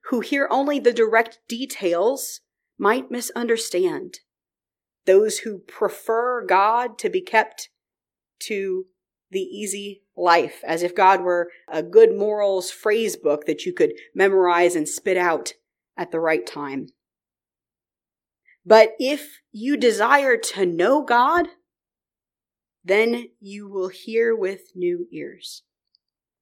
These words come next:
The psalm writer proclaims, "It is not a question of whether you heard the words of the law of God. It is a question of whether you hear it."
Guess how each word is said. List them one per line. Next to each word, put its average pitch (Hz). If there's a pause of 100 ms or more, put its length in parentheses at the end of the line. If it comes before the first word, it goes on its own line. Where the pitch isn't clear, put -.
(180)
The 202
psalm 214
writer 208
proclaims, 190 (480)
"It 254
is 247
not 220
a 202
question 247
of 180
whether 202
you 180
heard 254 (260)
the 175
words 226
of 175
the 175
law 170
of 165
God. 147 (420)
It 170
is 151
a -
question 196
of 160
whether 165
you 160
hear -
it." -